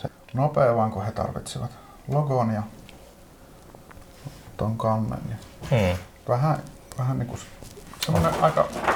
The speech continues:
Speaker 1: aika nopea työ oli se. Ei mitenkään merkittävä itselleni.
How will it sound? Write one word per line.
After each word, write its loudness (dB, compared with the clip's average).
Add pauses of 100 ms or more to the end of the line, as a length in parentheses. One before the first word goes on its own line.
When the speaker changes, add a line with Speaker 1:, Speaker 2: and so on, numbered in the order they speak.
(120)
Speaker 1:
aika 6
nopea 4
työ -6
oli -4
se. 0 (1300)
Ei 0
mitenkään 0
merkittävä -2
itselleni. -4